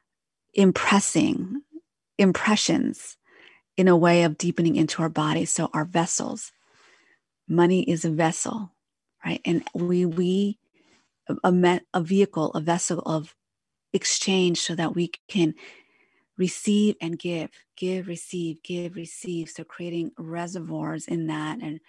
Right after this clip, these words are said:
reserves in a way that is gonna be serve you, desiring that we allow for us to receive. So didn't expect to be call-, talking in about money, but I feel like this is important about desires, so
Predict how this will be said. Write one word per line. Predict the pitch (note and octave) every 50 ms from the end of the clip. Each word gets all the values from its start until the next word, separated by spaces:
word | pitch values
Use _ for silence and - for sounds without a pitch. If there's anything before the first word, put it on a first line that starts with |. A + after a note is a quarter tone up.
| _ _ -
reserves | E3+ E3+ D#3 D3+ F#3+ G#3+ A#3 A#3 G#3+ F#3+ E3+ E3 - - _ _ - - - _ _ _ -
in | - - F3
a | F3
way | E3 F#3 F#3 G3 G3+
that | G#3 F#3+ - -
is | E3+ -
gonna | - F3+ F3+ F3
be | E3 - E3+ D#3
serve | - - - F3 F3 F3+ E3
you, | E3 D#3+ D3
desiring | - E3 D3+ D3 E3 D#3 E3 F3 F3+ F3 E3 D#3 D3+ D3 D3 D3 - _ _ _ _ _ _ -
that | E3 E3 - C#4
we | E3 F3+ F#3 G3 G3 G3 G3 F3+ - _ _ _ _ _ _ _ _ _ _ _ _ _ _ _ _ _ _ _ _
allow | - E3+ E3 E3 E3+ E3+ E3+ A#3 C4 G#3 D#3+ D#3 D#3 E3 E3+ G3 - _ _ _ _ _ _ _ - - _ _ _
for | _ - - -
us | F#3 F#3+ - -
to | - F#3+
receive. | E3 D#3+ D#3 - - - D#3+ - - -
So | - - E3 D#3 D#3 - - - - - - - - - _ _ _ _ _ _ _ _ _ -
didn't | G#3+ A3+ B3 A3+ G3
expect | F#3 F3+ - - - F3 - -
to | - E3+
be | F3+
call-, | D#3+ - - F3+ E3 D#3+ - -
talking | - G3+ E3 E3 - E3 E3
in | E3 E3
about | D#3+ D#3+ E3 - E3+
money, | E3 E3 D#3+ D#3+ D#3+
but | D#3+ D#3 D#3
I | D#3+ D#3+
feel | - - F#3 F3+
like | F3 E3 -
this | F3 F3 -
is | E3+ E3
important | E3 D#3+ - - - - F3 E3
about | D#3+ E3+ D#3 D#3 E3 D#3+
desires, | D#3+ D3+ D3+ D#3+ D#3 D#3+ D#3+ E3 - - D#3+ -
so | - E3 D#3+ D#3 E3